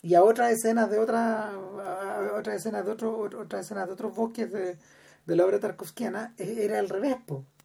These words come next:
Speaker 2: Era con Galcev. Galcev era el que la acosaba, no Kalin.
Speaker 1: Claro, pero el, el punto es que en la novela no es ninguno de los dos.
Speaker 2: Interesante.
Speaker 1: El, en la novela, sí, claro, sí, el, ahí, efectivamente, el perfil que se hacía de la, del, del, de la, de la enfermera,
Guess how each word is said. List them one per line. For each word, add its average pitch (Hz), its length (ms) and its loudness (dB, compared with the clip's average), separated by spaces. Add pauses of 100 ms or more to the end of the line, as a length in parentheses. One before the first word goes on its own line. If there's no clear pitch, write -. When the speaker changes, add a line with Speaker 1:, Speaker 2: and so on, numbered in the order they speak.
Speaker 2:
Era 208 200 4
con 202 160 -2
Galcev. 175 500 0 (760)
Galcev 202 420 4
era 254 120 8
el 247 100 -2
que 247 100 0
la 240 100 4
acosaba, 233 520 0 (300)
no 196 160 0
Kalin. 214 220 8
Speaker 1:
Claro, 156 300 2 (400)
pero 147 200 6
el, - 160 0
el - 100 -2
punto 196 260 0
es - 60 -2
que - 80 -8
en 170 60 0
la 156 100 2
novela 180 540 2
no 151 100 0
es 160 100 -2
ninguno 175 340 0
de 196 40 2
los 165 80 -4
dos. 123 100 -8 (840)
Speaker 2:
Interesante. 156 560 0
Speaker 1:
El, - 120 -4 (440)
en 131 120 4
la 139 80 4
novela, 170 640 4
sí, 185 240 -4
claro, 160 300 2
sí, - 180 -10
el, 127 220 -6
ahí, 143 280 -2 (380)
efectivamente, 156 520 0
el - 60 -4
perfil 233 360 0
que 247 120 -2
se 233 100 2
hacía 220 320 4
de 214 120 2
la, 175 180 2
del, 135 260 0
del, - 220 -8
de - 160 -12
la, - 100 -10
de 110 100 -4
la 113 80 4
enfermera, 131 540 2